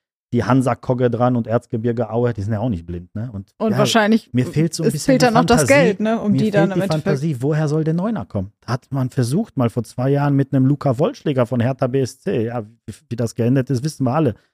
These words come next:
Speaker 1: Vollkatastrophe. Der Junge kam gar nicht zum Einsatz gefühlt. Ähm, und da, und es läuft ja darauf hinaus, entweder so ein Leihgeschäft aus einer U-Mannschaft oder aus dem Ausland, Auslandtransfer, Robby, der Hase.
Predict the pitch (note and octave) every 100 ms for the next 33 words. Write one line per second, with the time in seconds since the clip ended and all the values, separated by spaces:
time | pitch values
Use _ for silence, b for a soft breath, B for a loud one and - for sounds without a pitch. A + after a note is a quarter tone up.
0 | _ _ _ - F3+ - - F#2 - G#2
1 | A2 A2 B2+ B2 - A#2 D3 D3+ G2+ -
2 | F#2+ G2 G2 - G#2+ - C3+ - _ _
3 | _ _ G#2 A2 G#2+ - _ _ _ _
4 | B2 A2 B2+ A#2 - B2+ A#2+ A#2 A#2+ C3+
5 | F3 D3+ A2 G2+ G2+ G#2 G2+ G2 - -
6 | A#2 - A#2 A2 A2 G2 G2+ G#2 B2 C#3+
7 | - D3+ - A#2 - G#2+ A#2+ C#3+ D3 D3+
8 | - D3+ - A2 G2+ G#2 - A2 - C#3
9 | D#3 - D3 D3 A2+ - A#2+ - A#2+ -
10 | B2+ B2 A#2 A#2+ A#2+ A2+ _ _ _ A2+
11 | A2 C3+ C3 C#3+